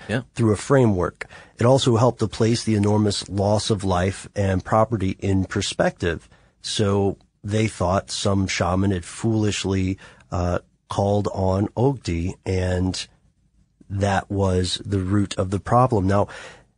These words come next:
Speaker 2: they didn't really talk about this for a while, though. Um, we didn't really have an investigation, certainly not in nineteen oh eight, right?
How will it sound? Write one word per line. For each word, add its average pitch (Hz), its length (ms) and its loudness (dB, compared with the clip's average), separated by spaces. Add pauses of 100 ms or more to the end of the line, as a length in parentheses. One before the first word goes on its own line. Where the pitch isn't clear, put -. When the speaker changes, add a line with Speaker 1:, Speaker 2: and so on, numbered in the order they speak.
(100)
Speaker 2:
they 147 280 2
didn't 151 320 2
really 92 200 2
talk - 300 -4
about 76 240 0
this 67 220 -2
for - 160 -2
a 82 80 0
while, 101 380 2
though. - 300 -8 (140)
Um, 85 480 -2 (720)
we 107 280 0
didn't 123 240 0
really 92 220 0
have 87 200 -2
an 87 60 0
investigation, 87 920 -2 (420)
certainly 92 360 0
not 90 160 0
in 87 80 -2
nineteen 90 340 -2
oh 85 140 2
eight, 127 200 0
right? 95 240 -2